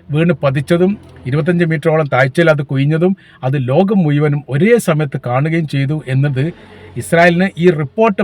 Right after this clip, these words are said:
മറച്ചു വെക്കാൻ പോലും സാധിക്കാത്ത പ്രയാസം ഇപ്പോൾ നിലനിൽക്കുകയാണ്. പരമാവധി ഈ മേഖല കേന്ദ്രീകരിച്ചുകൊണ്ട്, ഇസ്രായേൽ മേഖല കേന്ദ്രീകരിച്ചുകൊണ്ട് കൊണ്ട് ഉണ്ടാവുന്ന ആക്രമണങ്ങളൊക്കെ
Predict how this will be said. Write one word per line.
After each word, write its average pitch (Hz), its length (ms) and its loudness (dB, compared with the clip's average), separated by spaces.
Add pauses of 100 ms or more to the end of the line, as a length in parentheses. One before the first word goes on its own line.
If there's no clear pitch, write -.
(100)
മറച്ചു 151 360 -4
വെക്കാൻ 156 260 0 (100)
പോലും 143 280 -4
സാധിക്കാത്ത 151 680 -2 (240)
പ്രയാസം 139 480 -2
ഇപ്പോൾ 147 220 -6
നിലനിൽക്കുകയാണ്. 117 520 -6 (680)
പരമാവധി 226 520 2 (120)
ഈ - 20 4 (120)
മേഖല 190 320 2
കേന്ദ്രീകരിച്ചുകൊണ്ട്, 160 680 0
ഇസ്രായേൽ 180 300 0
മേഖല 160 260 0
കേന്ദ്രീകരിച്ചുകൊണ്ട് 139 680 -2 (300)
കൊണ്ട് 139 220 -2 (380)
ഉണ്ടാവുന്ന 147 420 2
ആക്രമണങ്ങളൊക്കെ 143 640 -2